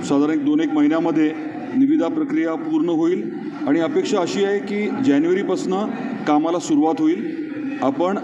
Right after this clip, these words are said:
अठरा महिन्याची कालावधी, अठरा महिन्याचा कालावधी आपण या कामांसाठी ठरवून देतोय आणि जे कॉन्ट्रॅक्टर अठरा महिन्याच्या आत लवकर काम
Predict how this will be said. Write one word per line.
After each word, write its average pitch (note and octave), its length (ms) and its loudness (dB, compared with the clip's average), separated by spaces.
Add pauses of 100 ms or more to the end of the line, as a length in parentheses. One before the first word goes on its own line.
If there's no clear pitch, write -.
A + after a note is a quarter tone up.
अठरा C#3+ 380 0
महिन्याची E3+ 760 -2 (480)
कालावधी, E3+ 500 2 (800)
अठरा D3+ 240 2
महिन्याचा F#3 380 0
कालावधी F3 600 0 (100)
आपण D#3+ 220 -2
या E3+ 80 -2
कामांसाठी D#3 760 0 (400)
ठरवून D3+ 260 2
देतोय E3+ 280 2 (680)
आणि D#3+ 380 2 (180)
जे E3 140 2
कॉन्ट्रॅक्टर E3 720 -2 (340)
अठरा C#3 280 0
महिन्याच्या E3 520 0
आत D#3 240 2 (580)
लवकर D#3 280 2
काम F#3 300 0